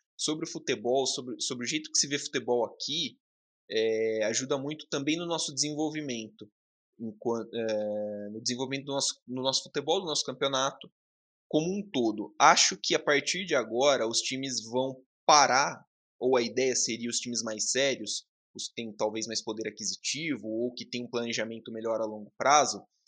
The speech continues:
vão parar de trazer técnico na base do, do randômico, do, "Ah, esse cara fez um bom trabalho um tempo atrás, pô, vamos, vamos apostar nele." Não, eu acho que a, a gente vai ver um início de times apostando em projetos.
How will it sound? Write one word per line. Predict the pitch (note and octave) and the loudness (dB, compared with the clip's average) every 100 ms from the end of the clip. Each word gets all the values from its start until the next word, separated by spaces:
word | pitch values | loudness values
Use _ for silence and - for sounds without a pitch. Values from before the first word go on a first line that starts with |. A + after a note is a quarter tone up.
| - _ _ - | -20 _ _ -8
vão | A#2 C#3+ | -4 0
parar | C#3+ C#3 C#3 D3+ | 6 8 8 6
de | D3+ | 2
trazer | D3+ D3 C#3 | 0 0 0
técnico | - C#3 C#3 C#3+ C#3 C#3+ | 0 0 0 -2 -8 -2
na | C#3 A#2+ | 0 2
base | A#2 B2 B2+ B2+ B2 A2 F#2+ _ _ | 4 4 4 0 -4 -16 -20 _ _
do, | F2 F#2 G#2+ B2 A#2 G#2 | -20 -18 -10 -6 -6 -6
do | G#2+ B2 | -6 -4
randômico, | C#3 C#3 A#2 C3 B2 G#2 - F2+ - _ _ _ - | -4 -4 0 0 -2 -6 -12 -18 -18 _ _ _ -10
do, | A2 - | -10 -2
"Ah, | G#3 G#3+ | 2 2
esse | F#3 - | 2 0
cara | F#3+ F#3+ | 0 0
fez | F3+ E3+ | 0 -4
um | E3+ | -6
bom | F3 E3+ | -8 -4
trabalho | E3 D3 C#3 C#3+ | -2 2 2 0
um | C#3 | -6
tempo | C#3 C3 | -4 -4
atrás, | - D3 F3+ F3 | -2 2 2 2
pô, | - E3+ | 0 -2
vamos, | C#3+ E3+ E3+ F#3 | -2 -4 -6 -10
vamos | E3 F3 | -6 -6
apostar | F3 E3+ F#3 F3+ | -4 -4 -4 -2
nele." | C#3 A#2 A2 | -2 -2 -4
Não, | C3 D3+ B2 A2+ A2 - | -4 -2 -2 -4 -8 -4
eu | A#2+ | 0
acho | C#3 - | 0 0
que | - C3+ | -2 0
a, | B2+ A2+ A2+ | 0 2 2
a | |
gente | A#2+ C#3 C3 | 2 -2 0
vai | C3 C3 | 4 4
ver | B2 | 2
um | E3+ F3 | -4 -4
início | D3 C#3+ G3 - - B3 C#4+ _ _ _ _ _ - | -6 -2 4 4 4 0 -8 _ _ _ _ _ -14
de | B2+ | -4
times | - D#3+ D#3+ | -2 0 0
apostando | E3+ D#3+ E3+ | -2 -2 -2
em | F3 | -2
projetos. | F3 F#3+ F3+ B2+ A2 - F#2+ - | 2 4 6 4 2 0 -2 -2